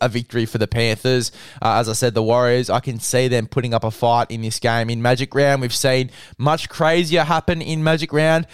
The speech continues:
We've seen much crazier happen last week. The Panthers lost to the Tigers, so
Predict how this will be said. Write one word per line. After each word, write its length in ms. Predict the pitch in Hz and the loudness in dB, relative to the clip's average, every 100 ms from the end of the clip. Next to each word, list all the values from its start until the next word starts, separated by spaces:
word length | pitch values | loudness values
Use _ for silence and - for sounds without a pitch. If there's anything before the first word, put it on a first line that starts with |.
| - - | -8 -4
We've 140 | 127 | 0
seen 200 | 156 151 | 2 2
much 180 | 220 - | 0 -2
crazier 440 | 180 170 180 160 | 0 2 2 0
happen 340 | 127 139 143 123 | 2 0 0 0
last 400 | 127 139 - 143 | 2 2 0 0
week. 180 | 160 | -2
The 80 | 117 | 0
Panthers 500 | 143 139 139 131 127 | -2 0 0 0 0
lost 560 | 92 120 131 135 - - - | 0 2 2 0 -6 -10 -4
to 300 | 135 135 135 | 0 2 2
the 160 | 113 113 | 2 -2
Tigers, 600 | - 120 127 151 185 180 | 0 0 2 2 0 0
so 380 | - 123 123 | 0 2 2